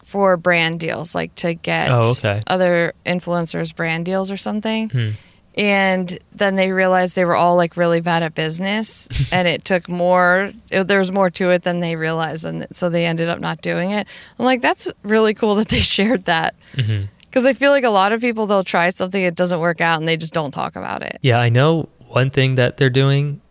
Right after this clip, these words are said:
Speaker 2: that's probably gonna be super successful is he's making a pizza shop called Dough Bricks.
Speaker 1: Yeah, that is so clever.
Speaker 2: Yeah,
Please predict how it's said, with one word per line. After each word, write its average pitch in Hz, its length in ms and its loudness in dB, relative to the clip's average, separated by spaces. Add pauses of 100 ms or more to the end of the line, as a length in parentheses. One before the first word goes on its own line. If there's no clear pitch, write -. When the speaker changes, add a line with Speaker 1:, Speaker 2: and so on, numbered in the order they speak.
(160)
Speaker 2:
that's 117 320 2
probably 113 300 0
gonna 113 100 0
be 110 80 0
super 120 300 0
successful 135 720 0
is 110 500 0
he's 120 200 -2
making 120 340 2
a 104 100 2
pizza 127 640 -2 (100)
shop 135 440 0
called 110 300 0
Dough 113 180 2
Bricks. 101 540 -4 (100)
Speaker 1:
Yeah, 185 360 2
that 202 220 2
is 180 120 0
so 202 720 4
clever. 160 560 -2
Speaker 2:
Yeah, 104 180 0